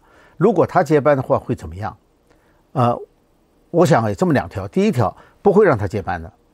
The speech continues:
就他接不成班的，这不是他说了算，也不是想叫他接班的人说了算。历史上中共在所有的关键时刻、重大关头，这个结果都是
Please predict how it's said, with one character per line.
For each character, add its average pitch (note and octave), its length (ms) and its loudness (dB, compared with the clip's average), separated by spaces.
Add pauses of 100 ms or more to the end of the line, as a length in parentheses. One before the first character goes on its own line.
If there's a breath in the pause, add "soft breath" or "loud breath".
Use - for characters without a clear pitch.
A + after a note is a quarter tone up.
(540)
就 C#3+ 140 0
他 - 160 -2
接 G3+ 200 2
不 G3+ 60 0
成 G2 220 -8
班 F#2+ 180 -4
的， D#2+ 160 -14 (420)
这 G3 80 2
不 E3 120 -2
是 D#3+ 120 0
他 F#3+ 200 0
说 D#3 160 0
了 A#2 60 -2
算， A2 180 -4
也 G2 120 -4
不 A2 120 -6
是 C#3+ 140 -6
想 F2+ 280 -6
叫 F#3 140 2
他 C#3 120 -2
接 D3 160 -2
班 E3+ 180 -2
的 B2+ 80 -4
人 G#2+ 80 -6
说 G2+ 160 -10
了 F2+ 60 -10
算。 - 200 -10 (540 soft breath)
历 A3 200 2
史 - 160 -4
上 C3 180 -2
中 F3+ 200 -2
共 E3+ 180 -2
在 C3+ 260 0 (800 soft breath)
所 A3 320 2
有 D#3+ 140 2
的 A2 80 -6
关 F#3 240 0
键 D#3+ 180 -2
时 - 200 -14
刻、 A#2 240 -8 (180)
重 F3+ 240 -2
大 B2+ 160 0
关 D3+ 240 -2
头， F#2 240 -16 (920)
这 G#3+ 100 -2
个 G3 60 4
结 G3+ 260 4
果 B2+ 220 -4
都 G3 240 2
是 B2+ 260 -4